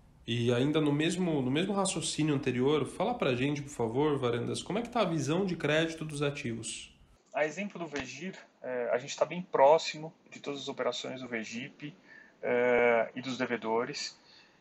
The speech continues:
Speaker 2: e todos os cris, é, estão adimplentes e permanecem, é, saudáveis, tá? O cri de São Gonçalo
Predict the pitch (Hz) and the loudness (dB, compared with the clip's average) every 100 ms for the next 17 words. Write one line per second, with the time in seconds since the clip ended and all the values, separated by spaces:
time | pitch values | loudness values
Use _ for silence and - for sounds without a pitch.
0 | _ 135 135 - 165 180 156 156 - - | _ -6 -6 0 4 4 2 -2 -4 -6
1 | 143 147 143 - - 139 143 139 123 120 | -10 -8 -4 -4 -2 2 4 6 4 2
2 | - 139 139 135 127 120 127 135 143 - | 2 6 8 6 2 0 2 2 0 -10
3 | 139 - - - - 131 131 123 123 123 | -6 -6 -6 -10 -2 0 4 6 6 4
4 | - 135 131 127 131 127 123 120 - 131 | -2 -4 -6 -6 -2 0 0 4 10 10
5 | 120 110 104 - - - - - - 117 | 10 6 4 -2 -8 -8 -12 -6 4 4
6 | 113 - - - - 147 165 165 - 156 | 4 -4 -14 -10 -2 0 0 2 4 6
7 | 143 143 - 139 135 131 127 | 6 4 10 12 12 12 6